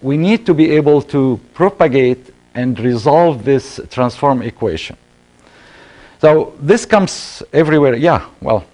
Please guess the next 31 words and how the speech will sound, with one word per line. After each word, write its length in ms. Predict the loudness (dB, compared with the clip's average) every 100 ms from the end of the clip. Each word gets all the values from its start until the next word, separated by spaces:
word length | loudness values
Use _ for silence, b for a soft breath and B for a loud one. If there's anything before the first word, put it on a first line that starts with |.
| _ _ _ _ _ b b _ _ _ _ _ _ _ -4
Romeo 420 | 0 2 4 2
is 200 | 0 -4
capable 520 | -8 -6 -2 -2 -2
of 80 | -6 -14 _ 0
ironing. 520 | 2 2 0 -2 -2
I 100 | 0
will 160 | 0 0
show 140 | 0
you 160 | 0 0
maybe 240 | -2 -2
later 340 | -2 -4 -6
if 200 | -12 -12
we 80 | -10
have 200 | -6 -4
a 80 | -4
chance, 380 | -6 -8 -8 -8
<laughs> 0 |
a 120 | -10 B B B B -10
little 500 | -8 -6 -6 -4 -6
time 260 | -2 -2 -2
in 140 | -2
the 240 | -2 -2 -4 _ _ -16 -8
lecture. 360 | -8 -6 -8 -8 B B B -6
Uh, 460 | 0 2 2 0 -4 -12
so, 540 | -2 2 2 2 -2 -10 _ -2
uh, 40 |
again, 680 | 0 0 0 2 2 0 -4
where 460 | -6 0 2 4 2
you 200 | 2 2
are 140 | 2
ironing, 720 | 0 2 2 2 0 -2 -4